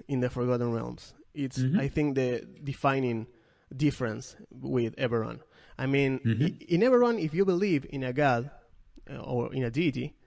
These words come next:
Speaker 1: it's because you want to, <laughs> because
Speaker 2: Mm-hmm.
Speaker 1: there's no evidence that the deities are there. Instead, in the Forgotten Realms,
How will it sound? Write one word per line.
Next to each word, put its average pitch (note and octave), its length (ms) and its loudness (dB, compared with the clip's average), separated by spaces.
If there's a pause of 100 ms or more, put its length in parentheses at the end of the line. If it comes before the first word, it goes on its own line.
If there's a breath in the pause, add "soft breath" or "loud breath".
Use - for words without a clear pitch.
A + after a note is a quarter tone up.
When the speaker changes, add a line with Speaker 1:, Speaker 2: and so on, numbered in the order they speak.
(360 soft breath)
Speaker 1:
it's F3 180 -2
because F3 440 -2
you D#3 180 0
want C#3+ 320 2
to, A#2 140 -8 (400)
<laughs> - 320 -20
because E3+ 520 4
Speaker 2:
Mm-hmm. A3+ 60 -4 (260 loud breath)
Speaker 1:
there's D#3+ 300 2
no F#3 280 2
evidence A#2+ 520 -4 (120)
that C3 320 -4
the A#2+ 120 -2
deities B2 420 -4
are A#2+ 200 -2
there. B2 260 -2 (480 soft breath)
Instead, E3 480 2
in B2+ 360 0
the B2+ 100 -2
Forgotten D3+ 360 2
Realms, D#3 320 2